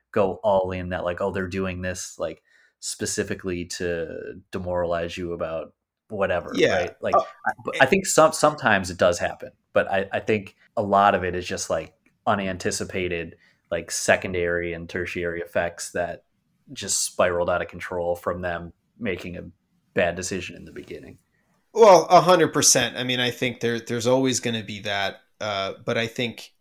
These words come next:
Speaker 2: it just depends on who's they. You know, in, in other words, who is actually, like, at what level is a sort of,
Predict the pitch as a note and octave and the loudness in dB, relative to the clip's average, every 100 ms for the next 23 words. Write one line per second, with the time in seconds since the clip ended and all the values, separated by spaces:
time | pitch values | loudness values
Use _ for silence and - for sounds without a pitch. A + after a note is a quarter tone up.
0 | _ _ _ D#3+ D3 F3 D#3+ F3 D#3+ D#3 | _ _ _ -2 4 6 6 4 6 4
1 | C3 C3+ - D#3 C3+ A2+ B2 A2+ E2+ - | 6 4 2 -4 -4 0 2 2 0 -14
2 | _ _ _ _ C#3 B2 A#2+ B2+ - C3+ | _ _ _ _ -2 0 0 -2 -2 0
3 | C3 B2+ B2 A#2 - E3+ E3+ C#3 C3+ C3 | 2 4 2 0 2 6 6 8 8 6
4 | B2 - C3+ B2 A#2 A2+ A#2 A#2 A#2 C#3+ | 6 2 2 0 0 0 -2 -2 2 2
5 | A#2+ B2+ C3 A#2 A#2 A2 A2 - - - | 4 4 4 4 -2 -2 -6 -10 -20 -20
6 | - - A#2+ A2 G#2+ G#2 - - - B2+ | -20 -6 -2 -2 -2 2 4 4 2 0
7 | A2 G#2 G#2 - A2+ A2 G#2+ F#2+ - - | 0 2 2 2 0 -2 -6 -8 -10 -12